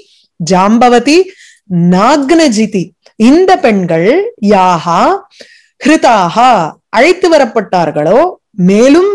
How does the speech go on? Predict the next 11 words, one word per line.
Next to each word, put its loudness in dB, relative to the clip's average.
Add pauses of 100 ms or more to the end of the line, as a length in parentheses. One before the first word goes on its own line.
(280)
யாகா 2 (140)
அபராகா, 0 (180)
மற்றவர்கள்ங்கிறச்சு 0
அங்க 0
சத்யபாமா 0
முதலியவர்கள், 0 (480)
அதுக்கப்புறம் 0
பௌமவதே, 2 (520)
நரகாசுரனை 0
கொல்லும் 0
பொழுது -2